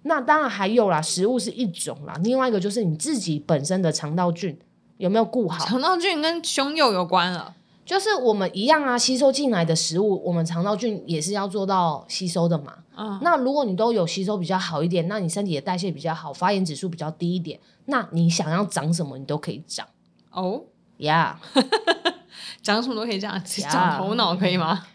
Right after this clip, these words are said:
Speaker 1: 可以啊，
Speaker 2: 长钱可以吗？
Speaker 1: 肠道菌跟脑也有关啊。
Speaker 2: 长钱也可以。
Speaker 1: 当你脑被长起来之后，你应该就是会动脑去知道你要怎么去赚钱啊。
Speaker 2: <laughs> 对，然后除了木瓜之外呢，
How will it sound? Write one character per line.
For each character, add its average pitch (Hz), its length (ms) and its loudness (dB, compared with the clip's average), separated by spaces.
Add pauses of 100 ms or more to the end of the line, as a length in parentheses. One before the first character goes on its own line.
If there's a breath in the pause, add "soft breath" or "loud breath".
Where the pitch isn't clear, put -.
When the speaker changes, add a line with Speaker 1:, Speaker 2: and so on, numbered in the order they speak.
Speaker 1:
可 170 300 2
以 320 200 0
啊， 277 80 2
Speaker 2:
长 226 200 2
钱 180 280 0
可 190 160 4
以 - 80 4
吗？ - 140 2
Speaker 1:
肠 - 20 0
道 339 60 -2
菌 349 120 -2
跟 339 200 -2
脑 247 160 2
也 214 100 2
有 285 100 6
关 220 280 -2
啊。 254 320 -4
Speaker 2:
长 196 180 -4
钱 175 320 0
也 196 60 4
可 196 60 4
以。 - 240 -6
Speaker 1:
当 381 180 4
你 330 120 0
脑 240 260 2
被 277 160 2
长 208 260 0
起 202 180 0
来 147 160 2
之 175 200 0
后， 220 160 2
你 170 180 4
应 185 80 2
该 214 160 2
就 214 160 0
是 214 180 0
会 226 180 0
动 185 340 2
脑 135 160 -2
去 190 180 -8
知 170 140 -6
道 180 180 2
你 165 100 0
要 165 120 4
怎 165 100 0
么 139 100 -4
去 170 140 -6
赚 156 380 -2
钱 - 220 -2 (200)
啊。 - 160 -18 (120)
Speaker 2:
<laughs> 440 200 -12
对， 208 120 -10
然 170 140 -8
后 233 60 -8
除 247 140 -4
了 247 120 4
木 311 200 -4
瓜 277 240 0
之 254 200 -8
外 254 220 2
呢， 208 260 -4